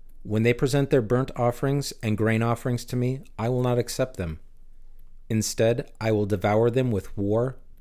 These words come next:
famine, and disease." Then I said, "O sovereign Lord, their prophets are telling them, 'All is well. No war or famine will come. The Lord will surely send you peace.'"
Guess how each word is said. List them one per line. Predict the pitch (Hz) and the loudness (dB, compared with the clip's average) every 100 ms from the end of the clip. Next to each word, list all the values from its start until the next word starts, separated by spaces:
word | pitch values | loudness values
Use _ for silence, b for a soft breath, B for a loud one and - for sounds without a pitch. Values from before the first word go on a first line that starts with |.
| - - | -12 -12
famine, | - 120 107 107 107 120 | -2 2 4 2 0 -4
and | 104 | -2
disease." | 98 90 92 85 82 - - - - - - - - - - - - - - | -2 -2 -2 -4 -6 -12 -14 -18 -18 -16 -16 -16 -16 -18 -18 -18 -18 -12 -2
Then | 120 | 2
I | 120 | 2
said, | 110 110 104 | 2 0 0
"O | 123 123 | 2 2
sovereign | - 131 120 120 107 | 4 2 4 2 4
Lord, | 107 104 98 - - | 4 2 -2 -8 -2
their | 113 | -2
prophets | - 131 117 127 - - | 2 4 4 2 -4 -4
are | 117 | -2
telling | 104 120 120 104 | -2 0 0 0
them, | 95 92 104 - - | 0 -2 -6 -10 -2
'All | 117 143 | 2 4
is | 120 | 2
well. | 104 110 120 92 85 b b b b | 0 0 0 -4 -8 b b b b
No | 117 123 | 6 6
war | 131 117 117 123 131 - | 6 4 4 6 4 0
or | 104 | 0
famine | 123 117 117 110 | 2 2 2 2
will | 101 | 0
come. | - 120 98 87 - - - - - - - | -2 -2 -2 -4 -10 -18 -18 -20 -20 -12 -2
The | 110 | 2
Lord | 117 143 | 4 4
will | 123 107 | 4 0
surely | - 139 131 101 | 0 2 4 2
send | - 110 101 | 2 0 0
you | 98 | -2
peace.'" | 127 113 - - | 0 0 0 -6